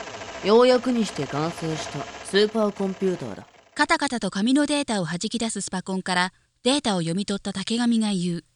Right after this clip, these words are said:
Speaker 1: すでにテオドール、マニフィカ、ニリミア諸子から得た情報はスーパーコンピューターで分析済みだ。このスーパーコンピューターから携帯電話型端末に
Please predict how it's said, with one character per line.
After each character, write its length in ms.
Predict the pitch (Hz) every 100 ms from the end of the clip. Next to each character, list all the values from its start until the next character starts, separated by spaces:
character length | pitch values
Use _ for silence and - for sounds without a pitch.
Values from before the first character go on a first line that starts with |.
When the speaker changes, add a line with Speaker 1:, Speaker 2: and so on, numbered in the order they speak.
| _
Speaker 1:
す 200 | - 262
で 160 | 247
に 160 | 196 151
テ 140 | 160
オ 160 | 175 202
ド 180 | 202 185
ー 40 |
ル、 160 | 143 160 _ _ _ _
マ 200 | 165 165
ニ 120 | 175 185
フ 80 |
ィ 40 | -
カ、 200 | 135 - _ _ _ _ -
ニ 140 | 185
リ 120 | 220
ミ 140 | 240 240
ア 80 | 233
諸 140 | 233
子 80 | -
か 140 | 196
ら 100 | 143
得 120 | 135
た 140 | 156 139
情 220 | 113 123
報 260 | - 131 120
は 220 | 107 - _
ス 160 | - 175
ー 120 | 196
パ 180 | 208 202
ー 40 |
コ 140 | 202 202
ン 100 | 196
ピ 100 | 202
ュ 60 | 196
ー 20 |
タ 100 | 165
ー 80 | 131
で 140 | 104
分 220 | - 127
析 280 | 160 170 160
済 120 | 143
み 120 | 135 120
だ。 160 | 117 - _ _ _ _ _ _ _ _ _ _ _
こ 120 | - 247
の 140 | 254
ス 160 | 233 262
ー 80 |
パ 180 | 233 254
ー 40 | 247
コ 140 | 240
ン 80 | 233
ピ 80 | 240
ュ 60 | 226
ー 40 |
タ 160 | 196 160
ー 40 |
か 120 | 139
ら 220 | 120 - _ _ -
携 220 | 170 180 185
帯 200 | 180 170
電 220 | 170 175
話 80 | 175
型 380 | 180 175 175
端 220 | 170 160 -
末 80 |
に 200 | 131 -